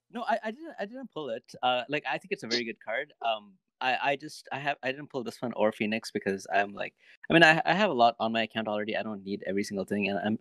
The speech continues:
I'm sure at some point I'll get it, and I'll probably get copies of it as well. Like, I have maxed several cards that I never pulled on, never spent any medals on, or never bought any shards for that I've just maxed, right? From, like, randomly pulling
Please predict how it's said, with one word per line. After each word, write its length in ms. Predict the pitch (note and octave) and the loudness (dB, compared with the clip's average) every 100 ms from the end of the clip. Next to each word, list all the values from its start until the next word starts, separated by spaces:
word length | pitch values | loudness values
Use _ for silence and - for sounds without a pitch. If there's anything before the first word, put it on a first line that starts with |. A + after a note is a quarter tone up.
| - | 2
I'm 100 | A2+ | 4
sure 160 | C3+ | 6
at 80 | A#2+ | 6
some 160 | - G2+ | 4 2
point 200 | G#2 G2 | 2 4
I'll 120 | F#2 | 4
get 160 | F2+ G2 | 2 0
it, 140 | G#2 _ - - | 0 _ -8 4
and 80 | |
I'll 80 | G#2+ | 4
probably 240 | - G#2+ G#2+ | 6 6 6
get 180 | G2+ | 2
copies 340 | - F#2+ G2 G2 | 4 2 2 -2
of 100 | F#2+ | -2
it 80 | F#2 | -2
as 100 | - | -2
well. 280 | D#2+ A2+ - - | -2 -2 -6 -2
Like, 140 | A2+ A2 | 0 8
I 80 | |
have 180 | A2+ A2 | 8 8
maxed 500 | G#2 A2+ - - - - - _ _ - | 4 2 2 -6 -10 -20 -20 _ _ 2
several 240 | D3 C3+ | 6 6
cards 240 | - A#2+ A2 | 6 4 4
that 140 | G2+ | 2
I 20 | |
never 220 | G#2 G#2+ | 2 0
pulled 300 | G2 G#2+ A2 | -2 -2 -2
on, 180 | G2 F#2+ | -4 -4
never 200 | G2+ G2+ G2+ | -2 -2 -4
spent 240 | G#2+ G2 | -6 -4
any 160 | F#2+ F#2+ | -6 0
medals 320 | F#2+ G2+ F#2+ | 2 2 2
on, 220 | F2+ F#2 | -2 -2
or 100 | F#2+ | -2
never 220 | F#2+ F#2 | -2 0
bought 280 | - F#2 F2+ - - | 2 2 2 -6 -6
any 220 | D#2 G2+ F#2+ | -2 0 2
shards 340 | - G2 G#2+ | 4 2 2
for 160 | - F#2 | -4 -4
that 140 | F#2+ - | -6 0
I've 140 | G2+ G2+ | 0 0
just 140 | - | 0
maxed, 420 | G2 G#2 - - | 2 2 2 -2
right? 220 | D#2 A2 - - | 2 2 0 -4
From, 220 | - F#2 | -2 0
like, 220 | F2+ F#2 G2+ | 0 0 2
randomly 440 | G2 G2 G2 F#2+ | 0 0 -4 -6
pulling 440 | - G2 G2 D#2+ | -4 -4 -4 -8